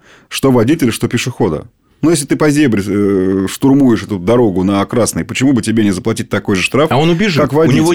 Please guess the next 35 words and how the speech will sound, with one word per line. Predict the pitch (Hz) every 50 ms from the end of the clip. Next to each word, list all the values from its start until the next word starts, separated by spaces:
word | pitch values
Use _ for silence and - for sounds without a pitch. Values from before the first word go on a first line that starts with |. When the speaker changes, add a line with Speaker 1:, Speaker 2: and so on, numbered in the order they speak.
| 175 156
Speaker 2:
нету | 123 - -
регистрационного | 107 117 131 139 - - 151 143 - 202 214 202 180 143 135
номера, | 117 104 101 107 113 110 117 123
он | 139 131
скажет: | - 156 131 - 139
«А | 117
паспорта | - 175 180 - - 98 - 107
у |
Speaker 1:
Вот | 110 -
Speaker 2:
меня | - 190 208
Speaker 1:
это, | 214 214
Speaker 2:
нет, | 139 165 190 -
у | 135 120
меня | 123 139 151
ничего | 135 - - 123 110
Speaker 1:
вот | 101
Speaker 2:
нету». | 101 110 185
Speaker 1:
это | 185 190 160
другое | 147 160 156 151 151 135 107 95 82
дело. | 87 92 80 73 78 82
Одно | 90 110 147 160
дело | 139 143 156 147 147 127
штраф, | - - 220 233 190
другое | 131 117 123 170 175
дело | 151 147 139 131
обеспечить | 123 117 113 - - 170 156 151 131 113 - -
его, | 117 117 127 139 135 123 117 107 104 104 104 104 104 107 110 -
э, | 120
да, | 95 139 131
вот | 92 110 101 - - - - -
есть | - 110 95 -
такой | 101 - 95 90
термин | - 139 131 110 92 82
дурацкий, | 90 92 92 85 - - 90
собираемость. | - - 98 95 110 101 92 87 76 71 69 69 - -